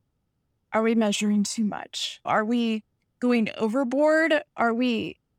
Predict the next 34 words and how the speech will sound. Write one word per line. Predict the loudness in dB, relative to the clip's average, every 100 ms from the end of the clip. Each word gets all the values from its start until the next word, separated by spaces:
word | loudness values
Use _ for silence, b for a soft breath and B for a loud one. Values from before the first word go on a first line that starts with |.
| -8
similar | -2 2 2 2 0
to | 0 2 2
the | 0
development | 2 2 0 2 0
of | 0 -2
orthorexia, | -2 2 2 2 0 0 0 2 2 0 0
where | -4 -2
people | -6 -2 0 2 0
have | 0 -2
this | -2 -4 -4 -8 -10 _ _ _ _
unhealthy | 0 2 0 0 -2
obsession | -2 0 0 0 0
with | 0
healthy | -2 -4 -2 -4
food? | -2 0 -2 -4 _ _ _ _ _ -2
Are | 0
we | 0 -2 -4 -12
creating | -4 -2 0 -2 0
unhealthy | 2 2 0 0 0
obsessions | 0 0 0 2 2 2 0 -2
with | -4 -4
trackers? | -6 -6 -6 -12 -10 -10 -10 -14 _ _ _ _ _ _ _ _ _ _ _
So | -2 2
I | 4 2
always | 2
have | 0 -2
to | -4
ask | -2 -2 0
that | -2 0
question. | 0 2 0
I | 2
always | 2 2
have | 0 0
to | 0 0